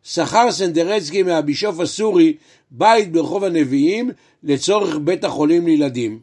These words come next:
הבית מופיע במפת וילסון משנת אלף שמונה מאות שישים וארבע שישים וחמש. בית החולים נקרא על שמה של הדוכסית מארי, מריאן שטיפט. בקומה שנייה גר הרופא, ובקומה הראשונה הותאמה לצורך בית חולים.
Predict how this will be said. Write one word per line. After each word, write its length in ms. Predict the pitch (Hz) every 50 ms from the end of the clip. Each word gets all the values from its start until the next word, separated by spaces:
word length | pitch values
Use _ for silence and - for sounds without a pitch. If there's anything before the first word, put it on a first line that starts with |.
| _ _ _ _ _ _ _ _ _ _ _ _ _ _
הבית 540 | - 127 131 135 202 220 226 240 226 202 151
מופיע 440 | 185 170 139 - - 190 196 208 208
במפת 520 | 185 180 170 151 143 135 - 180 180 180 160
וילסון 580 | 135 135 170 190 190 147 - 196 208 208 196 180
משנת 400 | 156 131 - 175 180 180 170 165
אלף 240 | 175 165 156 147 -
שמונה 340 | - 143 160 175 185 185
מאות 280 | 180 180 180 175 - - _ _ _ _ _
שישים 420 | - - - 139 - - 170 185 165
וארבע 560 | 147 147 139 147 160 190 208 208 196 175 190 160
שישים 360 | - 147 131 - 151 160 160
וחמש. 680 | 156 139 - 127 123 139 175 202 208 202 151 - - - _ _ _ _ _ _ _ _ _ _ _ _ -
בית 200 | 156 214 254 -
החולים 480 | 294 208 190 208 196 202 226 240 226 208
נקרא 360 | 196 156 - 170 185 202 202
על 100 | 190 170
שמה 320 | - - 170 190 196 208
של 220 | 180 135 190 185 180
הדוכסית 640 | 170 147 160 156 - 175 143 - 190 214 208 151
מארי, 560 | 175 175 165 156 147 156 196 220 214 202 190 165 _ _ _ _ _ _ _ _
מריאן 540 | - 135 127 135 151 185 202 208 214 208 190
שטיפט. 540 | - - - 202 196 180 - - 127 104 95 _ _ _ _ _ _ _ _ _ _ _ _ _ _ _ -
בקומה 420 | 139 156 156 175 202 220 262 277
שנייה 420 | 247 - 185 185 175 175 185 202 214
גר 180 | 190 165 185
הרופא, 640 | 190 208 202 190 185 170 147 123 - - 156 165 214 240
ובקומה 480 | 240 196 175 139 165 156 170 190 208
הראשונה 580 | 208 196 180 170 143 135 156 156 185 226 240 233
הותאמה 680 | 220 196 - 170 147 - - 170 139 143 165 180 196
לצורך 460 | 196 180 160 135 - - 180 185 175 151
בית 220 | 139 147 151 147
חולים. 420 | - - 165 147 123 110 101 95